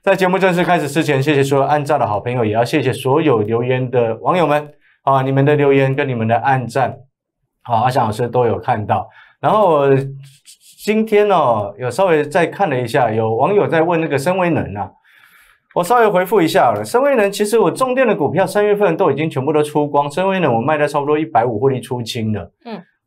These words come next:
Speaker 1: 哦，你到现在才问，已经，我，我必须要跟各-，跟这位网友说，可能你一路套着，套着，后来有点受不了。但是我必须说实话，如果你前面都没有卖，然后你看的节目，如果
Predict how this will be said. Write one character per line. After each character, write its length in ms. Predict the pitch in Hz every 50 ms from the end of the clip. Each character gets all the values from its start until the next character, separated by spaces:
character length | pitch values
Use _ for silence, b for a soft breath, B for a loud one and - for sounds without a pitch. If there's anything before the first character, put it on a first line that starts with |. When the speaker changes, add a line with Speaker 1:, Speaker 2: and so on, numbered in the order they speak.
| _
Speaker 1:
哦， 140 | - 151 151
你 120 | 147 147 147
到 180 | 147 240 226
现 220 | 214 220 240 233 220
在 120 | 220 214
才 240 | - - 160 143 147
问， 400 | 170 190 196 180 139 110 - - - _ _ _ _ _ _ _ _ _ _ _ _ _ _ _ _ _ _ _ _ _ _ _
已 60 | -
经， 240 | 127 117 156 165 165
我， 240 | - 143 135 131 135 135
我 260 | 135 131 143 147 143 139
必 80 | - 202
须 100 | 180 196
要 100 | 202 190
跟 200 | 185 190 180 185
各-， 160 | 180 185 156
跟 400 | - - - 170 175 180 180 180
这 100 | 175 -
位 200 | 175 175 170 165
网 180 | 151 135 135 151
友 160 | 160 139 110
说， 480 | 101 - - 127 123 123 123 - - _ _ _ _ _ - - - _ _ _ -
可 80 | - 135
能 180 | 139 147 156
你 120 | 160 156 151
一 140 | 165 180
路 180 | 190 202 214 202
套 340 | 202 - - 226 220 175 143
着， 220 | 135 135 123 113
套 240 | 113 - 165 160 147
着， 400 | 127 131 120 113 110 107 - - _ _ _ _ _
后 160 | _ - 170
来 140 | 156 135 123
有 100 | 123 131
点 160 | 135 123 110
受 180 | 110 - 160 147
不 140 | 139 139 139
了。 260 | - 101 87 - - _ _ _ _
但 180 | - - 214 214
是 120 | 208 214
我 100 | 196 147
必 140 | 135 - 196
须 120 | 170 180 190
说 220 | 180 - 175 175
实 180 | 170 - 135 131
话， 200 | 131 151 147 131
如 100 | 165 185
果 140 | 170 143
你 100 | 120 113
前 220 | 107 110 - 127 135
面 160 | 156 156 143
都 100 | 139 147
没 140 | 143 143 139
有 120 | 127 110
卖， 300 | 107 110 131 127 113 104 107
然 120 | 113 117
后 100 | 139 143
你 140 | 135 123 107
看 180 | - - 156
的 80 | 143 135
节 160 | 135 135 120
目， 220 | 120 139 143 131 120
如 100 | 127 135
果 160 | 127 107